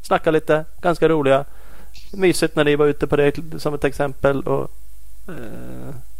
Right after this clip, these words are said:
nej, jag vet inte. Vill man bara se lite härlig åkning så kan man gå in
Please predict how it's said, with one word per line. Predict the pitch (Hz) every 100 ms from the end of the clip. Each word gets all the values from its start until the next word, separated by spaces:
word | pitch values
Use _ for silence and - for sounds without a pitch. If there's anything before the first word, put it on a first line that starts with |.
| - -
nej, | 95
jag |
vet | 285 -
inte. | - -
Vill | -
man | 95
bara | 87 80 -
se | 180
lite | 175 - 110 110 120
härlig | 127 117 123
åkning | 107 - 113
så | 110 110
kan | 143
man | 127
gå | 107
in | 101 104